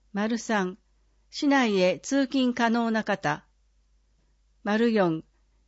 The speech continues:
事務局が指定した日に勤務可能な方。丸五、他の観光大使などとして活動中の場合、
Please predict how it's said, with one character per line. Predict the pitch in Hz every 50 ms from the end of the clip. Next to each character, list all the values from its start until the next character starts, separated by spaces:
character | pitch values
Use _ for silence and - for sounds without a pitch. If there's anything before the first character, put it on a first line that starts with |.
| _ -
事 | 214 214
務 | 226 277 294
局 | 285 269 240 240 226 190 180
が | 180 180
指 | 175 165 -
定 | - - 240 233 233
し | 233 -
た | - 220
日 | 202 - 214 196
に | 185 180 175 180 185 _ _ _ _ _
勤 | - - 277 277 262 247
務 | 214 202 196
可 | - 202 202
能 | 220 233 240 233
な | 226 214 -
方。 | 208 185 - 160 151 147 175 _ _ _ _ _ _ _ _ _ _ _ _ _ _ _ _ _ _ _ _ _ _ _ -
丸 | 202 208 214 226 220 208
五、 | 214 202 196 190 - _ _ _ _ _ _ _ _ _
他 | _ - 220 220 - 254 254
の | 240 233 226 214 208
観 | - 247 262 277 277
光 | - - 269 269 269
大 | - 269 262 262 262 247
使 | - 262 254
な | 233 254 262
ど | 247 240 226
と | - 190
し | 175 - -
て | - - 156 156 - _ _ _ _ _
活 | - - 208 - 277 262
動 | 262 277 269 262
中 | 254 - - 247 233 226
の | 220 220 208
場 | 185 185 180 170
合、 | 156